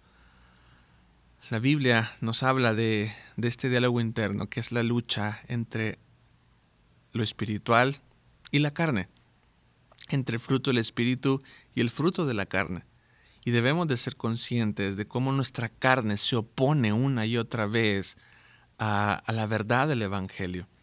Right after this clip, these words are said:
Pero por esa razón el Espíritu Santo ha sido dado para que podamos vencer y ganar estos diálogos internos en nuestra vida. No me quiero quedar hasta aquí. Creo que hay algo más que el salmista anticipó desde este salmo.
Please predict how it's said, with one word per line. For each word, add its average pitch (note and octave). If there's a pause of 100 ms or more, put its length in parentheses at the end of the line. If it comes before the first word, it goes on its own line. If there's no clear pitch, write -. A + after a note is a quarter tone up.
(340)
Pero A2
por A#2
esa D3
razón G#2
el G2+
Espíritu C#3
Santo C3
ha A#2+
sido A#2+
dado G#2+ (420)
para G#2+
que G#2+
podamos A2+ (140)
vencer A2+
y A2+
ganar A#2+
estos A#2
diálogos A2
internos G#2
en G#2
nuestra G2
vida. F#2 (880)
No D#3+
me F3+
quiero D3
quedar C3
hasta B2
aquí. - (480)
Creo C#3+
que D3
hay C#3
algo C3
más C3+
que -
el A#2
salmista B2
anticipó A#2+
desde A2
este G#2+
salmo. G2+